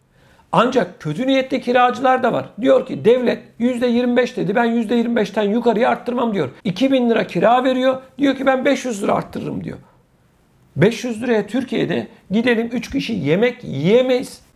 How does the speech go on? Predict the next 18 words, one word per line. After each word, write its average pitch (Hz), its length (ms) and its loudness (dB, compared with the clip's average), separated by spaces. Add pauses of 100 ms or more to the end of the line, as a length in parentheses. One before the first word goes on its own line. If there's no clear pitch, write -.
Yani 196 360 2
hakkaniyetli 233 920 -2
bir 247 80 -2
şekilde 214 340 -4
adım 226 220 0
atmak 226 360 -4
gerekiyor. - 400 -6 (300)
Haklı - 360 2
olan 269 300 2
kiracılar 247 680 0
da 180 120 0
var, 254 180 2 (260)
haklı 185 480 -2
olan 196 300 0 (140)
ev 156 140 -6
sahipleri - 540 -10
de - 60 -14
var. - 200 -18